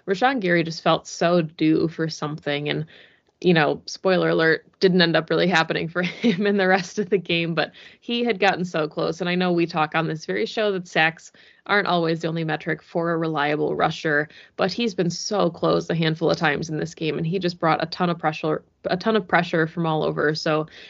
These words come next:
really relentless in the way that he was, was pursuing Dak and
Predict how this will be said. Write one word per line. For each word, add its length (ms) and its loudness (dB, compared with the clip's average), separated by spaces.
really 240 4
relentless 580 2
in 60 0
the 80 -2
way 140 0
that 120 0
he 120 -2
was, 200 0
was 280 2
pursuing 480 -2
Dak 340 0
and 180 -4